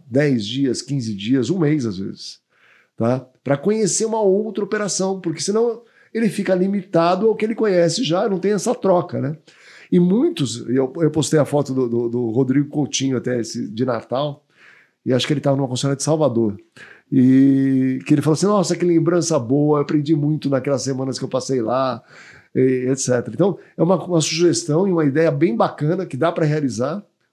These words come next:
Hoje, é, é, graças a Deus, não só a Mega Dealer, mas a própria Alta Malhara atende oitenta e dois por cento das concessionárias do Brasil, então a gente tem, né, um relacionamento muito grande, conhece todo mundo,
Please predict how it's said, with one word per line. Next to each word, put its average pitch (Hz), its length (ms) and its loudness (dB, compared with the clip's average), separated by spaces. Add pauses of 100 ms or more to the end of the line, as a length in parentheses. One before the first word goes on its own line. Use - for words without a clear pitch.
(100)
Hoje, 131 440 2 (280)
é, 127 400 2
é, 117 40 2
graças 147 360 0
a 139 40 0
Deus, 123 560 -4 (280)
não 127 120 0
só 143 180 -2
a 139 60 0
Mega 131 240 0
Dealer, 113 320 -2
mas 113 140 -4
a 117 80 -4
própria 143 260 -2
Alta 123 360 -2
Malhara 120 260 -2
atende 117 240 -6
oitenta 131 280 -2
e - 20 -4
dois 120 180 -4
por - 80 -18
cento 117 140 -8
das 104 100 -8
concessionárias 107 360 -10
do 104 40 -8
Brasil, 104 320 -4
então 139 160 -6
a 131 60 -6
gente - 80 -18
tem, 139 160 -6 (420)
né, 147 220 0
um 113 100 -8
relacionamento 127 540 -4
muito 143 180 -8
grande, 139 460 2
conhece 127 320 -6
todo 131 160 -6
mundo, 147 240 -6